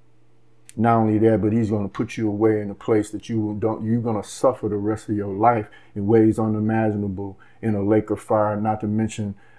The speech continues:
I can't even take hot water in a shower.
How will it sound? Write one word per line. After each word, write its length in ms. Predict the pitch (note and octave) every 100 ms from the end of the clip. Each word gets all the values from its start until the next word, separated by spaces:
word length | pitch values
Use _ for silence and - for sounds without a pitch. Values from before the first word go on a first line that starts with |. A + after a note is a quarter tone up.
| -
I 140 | C3
can't 200 | - C3
even 140 | A#2 A2
take 400 | - A2+ - - - -
hot 280 | - - G#2+
water 300 | A#2 A2 A2
in 140 | A2
a 60 | A2+
shower. 500 | - C#3+ F#2+ -